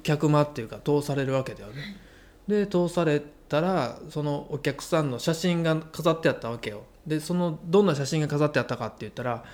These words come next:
あの、馬に乗ってる写真が飾ってあったわけよ。<laughs> 馬に乗っている写真ですよ。「馬や。<laughs> ちょっと待ってください」と。「これ、これどういうことですか？」って。「なんで馬乗ってるんですか？」って聞いたら、「あ、あれ、俺の馬やねん」とか言うのよ。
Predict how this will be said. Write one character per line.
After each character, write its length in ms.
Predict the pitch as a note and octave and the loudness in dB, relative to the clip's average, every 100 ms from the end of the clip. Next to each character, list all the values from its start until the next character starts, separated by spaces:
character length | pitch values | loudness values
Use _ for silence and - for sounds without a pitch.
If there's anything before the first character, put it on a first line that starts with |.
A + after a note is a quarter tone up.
| - - | -20 -10
あ 60 | B2+ | -8
の、 100 | C3 | 2
馬 240 | G#3 A#3+ | 6 8
に 80 | A3 | 8
乗 100 | C#3+ | 4
っ 40 | C3+ | 2
て 120 | C#3 | 0
る 60 | |
写 140 | B2+ C#3 | 0 0
真 160 | D3+ | 0
が 60 | C3+ | 0
飾 200 | C3+ D3+ | 2 2
っ 80 | D3 | 2
て 80 | B2 | 0
あ 40 | |
っ 40 | |
た 80 | A#2+ | 0
わ 100 | A#2+ | -4
け 120 | A#2 | -4
よ。 120 | G#2+ G#2 | -8 -6
<laughs> 1120 | F3 D3 - F3 - - - - A3 A3+ F3+ - | -4 -2 2 0 0 -20 -14 -6 -4 -4 -6 4
馬 440 | E3 F#3+ G3+ A#3+ | 12 12 12 10
に 160 | G3 D3 | 10 6
乗 140 | C3 | 6
っ 80 | C3 | 4
て 260 | - - D#3+ | 4 6 8
い 60 | |
る 80 | D#3 | 8
写 160 | D3 C#3+ | 6 4
真 220 | D3+ C#3+ | 4 2
で 80 | C3 | 0
す 120 | - | -2
よ。 140 | A#2+ - - - | -10 -12 -12 8
「馬 280 | A3 A#3 - | 10 10 8
や。 260 | D3+ G#2+ - - - - | 2 2 -8 -16 -18 -18
<laughs> 400 | - A3 - - | -10 -6 -2 -2
ち 80 | - | 0
ょ 40 | G#3+ | 6
っ 20 | |
と 80 | E3+ | 8
待 120 | F#3 | 10
っ 20 | |
て 60 | F#3+ | 8
く 60 | |
だ 80 | D#3 | 6
さ 120 | C#3 | 6
い」 60 | C3 | 0
と。 100 | - - - - - - - | -4 -12 -18 -16 -16 -6 2
「こ 100 | G#3+ | 6
れ、 60 | G3 - - | 6 4 2
こ 80 | - | 6
れ 60 | A3+ | 10
ど 140 | F#3+ | 12
う 20 | |
い 40 | A#3+ | 12
う 20 | |
こ 100 | A#3 | 12
と 60 | E3+ | 12
で 60 | |
す 100 | B2 | 10
か？」 80 | - | 4
っ 20 | |
て。 100 | C3 C3 | 2 6
「な 160 | F#3+ | 8
ん 40 | G3+ | 12
で 60 | |
馬 180 | G#3 G#3 | 12 12
乗 100 | D#3+ | 8
っ 40 | |
て 120 | D3 E3 | 8 6
る 60 | |
ん 40 | D#3+ | 6
で 80 | |
す 80 | B2 | 0
か？」 120 | - A#2 | -4 -10
っ 20 | |
て 120 | - | -10
聞 80 | B2 | -8
い 40 | |
た 80 | A2+ | -6
ら、 160 | A2 A2 - - - | -6 -8 -16 -8 2
「あ、 240 | F3 D#3+ | 4 6
あ 60 | F3+ | 6
れ、 140 | G3 | 6
俺 200 | F3 E3 | 6 8
の 100 | F3+ | 8
馬 240 | G#3+ A#3+ C#4 | 8 8 10
や 100 | A#3 | 10
ね 160 | F3+ C#3 | 8 6
ん」 40 | |
と 60 | - | 6
か 80 | C#3 | 8
言 100 | D3 | 6
う 40 | |
の 60 | |
よ。 60 | B2+ | 4